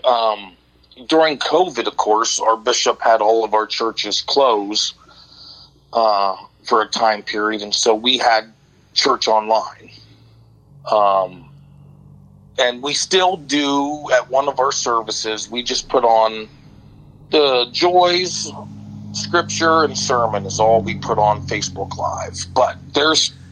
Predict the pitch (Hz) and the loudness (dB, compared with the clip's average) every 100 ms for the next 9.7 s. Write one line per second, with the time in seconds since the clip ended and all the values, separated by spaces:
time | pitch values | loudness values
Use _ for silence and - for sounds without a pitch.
0 | - - - - 226 - - 131 117 117 | -20 -20 -20 -4 -2 0 2 2 4 0
1 | - - 156 165 156 143 - - - - | 0 -4 0 0 0 -6 -14 -20 -20 -20
2 | - - - - - - - - - 131 | -20 -20 -20 -20 -20 -20 -20 -20 -2 2
3 | 123 117 107 104 - - - - - 151 | 4 4 0 -2 -10 -20 -20 -20 -12 -4
4 | 139 120 123 - 165 175 170 - 135 127 | 2 2 0 -2 -2 -2 -4 -2 2 4
5 | 120 117 113 113 107 120 - - 127 117 | 4 0 -8 -8 -8 -10 -14 0 2 2
6 | - - 127 143 139 165 165 151 - 147 | -2 -20 0 2 2 0 -6 -10 0 0
7 | 143 147 220 - - 180 151 147 143 - | 0 -4 -6 -8 -10 -6 -2 0 -2 -6
8 | - - - - 131 156 156 160 147 135 | -20 -20 -20 -20 -4 0 0 0 -4 0
9 | 127 151 139 143 139 139 139 | 2 2 2 0 0 0 0